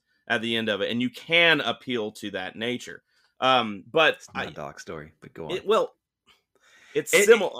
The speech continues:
Speaker 1: I'm, I'm
Speaker 2: it
Speaker 1: just
Speaker 2: ha-,
Speaker 1: saying.
Speaker 2: y-, it
Speaker 1: No,
Speaker 2: has
Speaker 1: okay.
Speaker 2: surface similarities to one Dalek story. You keep coming back to that, and it's like that Dalek story is an outlier of Dalek stories. So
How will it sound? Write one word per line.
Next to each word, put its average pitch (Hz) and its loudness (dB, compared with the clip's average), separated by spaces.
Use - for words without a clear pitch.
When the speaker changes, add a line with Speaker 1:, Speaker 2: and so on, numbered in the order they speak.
Speaker 1:
I'm, 175 -2
I'm 196 -2
Speaker 2:
it 220 4
Speaker 1:
just 185 4
Speaker 2:
ha-, 208 6
Speaker 1:
saying. 190 0
Speaker 2:
y-, 196 0
it 240 2
Speaker 1:
No, 233 8
Speaker 2:
has 165 8
Speaker 1:
okay. 202 -4
Speaker 2:
surface 240 6
similarities 180 6
to 165 0
one 147 4
Dalek 131 4
story. 117 0
You 117 -4
keep - -4
coming 151 0
back 139 4
to 151 -4
that, 107 0
and 127 0
it's 131 -4
like 143 2
that 185 4
Dalek 151 6
story 175 4
is 139 2
an 117 -4
outlier 120 6
of 95 -4
Dalek 101 2
stories. 92 -4
So 107 0